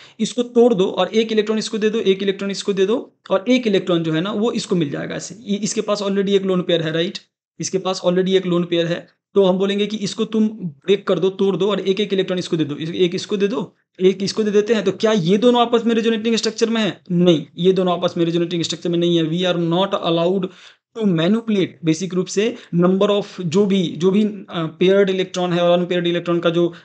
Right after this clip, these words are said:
नंबर है वो सेम रहेगा। यहाँ पे हम देख रहे हैं कि यहाँ पे un-, जो हमारा, अ, अनपेयर्ड इलेक्ट्रॉन है, जो फ्री रेडिकल,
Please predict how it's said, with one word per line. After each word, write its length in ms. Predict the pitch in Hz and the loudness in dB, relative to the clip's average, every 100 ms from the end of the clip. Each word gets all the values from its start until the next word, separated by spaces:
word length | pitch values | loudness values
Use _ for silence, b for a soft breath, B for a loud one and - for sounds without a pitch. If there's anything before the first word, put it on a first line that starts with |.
| 175 | 0
नंबर 380 | 165 180 190 | 2 4 4
है 80 | 180 | 2
वो 140 | 175 175 | 0 0
सेम 260 | 170 175 | 2 2
रहेगा। 280 | 165 165 160 | 2 2 0
यहाँ 200 | 160 165 | -2 -2
पे 100 | 180 | -2
हम 100 | 175 | 0
देख 140 | 170 | 0
रहे 100 | 175 | 0
हैं 80 | 175 | -2
कि 80 | 175 | -2
यहाँ 180 | 165 170 | -2 -4
पे 140 | 170 | -4
un-, 540 | 175 175 175 _ _ 160 | -4 -4 -4 _ _ -4
जो 80 | |
हमारा, 400 | 170 170 170 170 165 B B - | -2 0 0 0 -4 B B -12
अ, 120 | 170 | -4
अनपेयर्ड 480 | 196 208 208 190 180 | 2 2 6 6 8
इलेक्ट्रॉन 420 | 175 170 170 165 | 4 0 0 0
है, 100 | 165 | 0
जो 180 | 165 160 | 0 -2
फ्री 220 | 160 180 | -2 -2
रेडिकल, 480 | 190 170 165 170 165 | 0 0 0 -4 -6